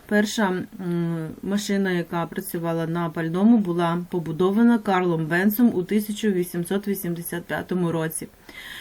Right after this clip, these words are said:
A law of gravitation was discovered by,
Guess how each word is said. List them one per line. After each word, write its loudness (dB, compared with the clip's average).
A 4
law 4
of 2
gravitation 6
was 2
discovered 2
by, 2